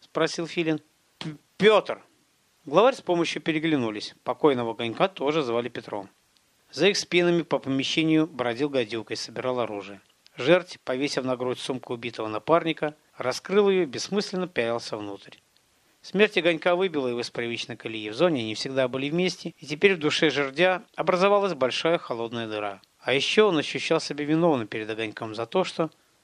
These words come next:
Зона его знает за что. Не прикрывать же было напарника своим телом, потому что тогда бы он, жертв, лежал бы сейчас там в дверях.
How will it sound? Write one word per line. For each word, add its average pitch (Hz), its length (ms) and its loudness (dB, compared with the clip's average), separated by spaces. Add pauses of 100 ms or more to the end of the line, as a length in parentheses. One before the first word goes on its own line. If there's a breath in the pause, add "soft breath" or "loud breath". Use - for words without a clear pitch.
Зона 196 300 4
его 120 160 0
знает 110 280 -4
за 104 120 -4
что. - 260 -10 (380)
Не 170 80 0
прикрывать 180 520 2
же 135 120 -2
было 131 240 2
напарника 123 540 -2
своим 117 280 -6
телом, 113 300 -4
потому 127 320 -4
что - 120 -10
тогда 135 300 2
бы 135 100 -2
он, 131 200 0
жертв, 127 260 0
лежал 123 300 0
бы 117 100 -4
сейчас 117 300 -4
там 113 180 -6
в 107 60 -14
дверях. 107 400 -10